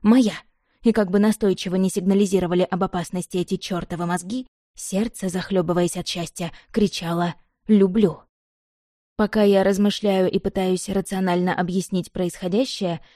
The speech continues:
сердце просто чувствует. Его не обманешь. Ты абсолютно беспомощен перед всей этой фигнёй.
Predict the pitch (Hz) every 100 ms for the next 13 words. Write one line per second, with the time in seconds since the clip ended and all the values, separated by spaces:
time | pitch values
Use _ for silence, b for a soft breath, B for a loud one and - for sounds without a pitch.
0 | b - - 170 - 202 196 190 - -
1 | 285 - 170 160 - _ _ _ 214 196
2 | 180 190 220 208 156 151 - - _ _
3 | _ _ _ _ _ _ - 208 196 220
4 | 214 214 220 226 269 - 170 170 - 180
5 | 185 185 - - 170 165 175 180 165 175